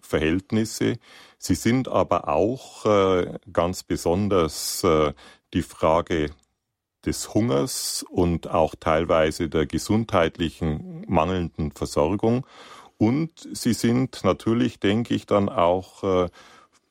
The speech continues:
gerade von jungen Leuten her immer wieder auch, äh,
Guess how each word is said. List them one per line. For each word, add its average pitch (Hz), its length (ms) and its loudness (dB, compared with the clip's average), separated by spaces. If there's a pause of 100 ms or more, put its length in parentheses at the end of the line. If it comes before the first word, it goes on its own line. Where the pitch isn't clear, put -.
(160)
gerade 87 400 0
von 80 260 -2
jungen 113 380 2
Leuten 117 540 0
her 101 420 2 (220)
immer 104 340 2
wieder 101 380 0
auch, 87 800 2
äh, - 20 -6